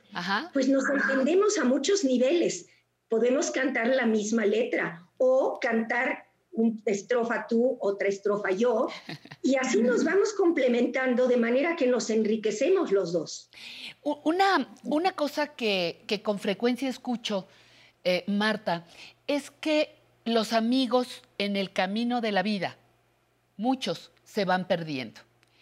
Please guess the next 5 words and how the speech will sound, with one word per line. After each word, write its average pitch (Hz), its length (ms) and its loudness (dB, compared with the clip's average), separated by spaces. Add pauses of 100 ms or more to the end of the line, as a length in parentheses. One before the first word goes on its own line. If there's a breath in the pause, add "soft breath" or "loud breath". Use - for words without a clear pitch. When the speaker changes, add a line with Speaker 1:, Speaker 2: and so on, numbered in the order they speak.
(540 loud breath)
Speaker 1:
Eh, 202 280 0
mis 226 300 0
contemporáneos 226 1600 0 (520)
van 214 300 0
desapareciendo. 160 1200 -2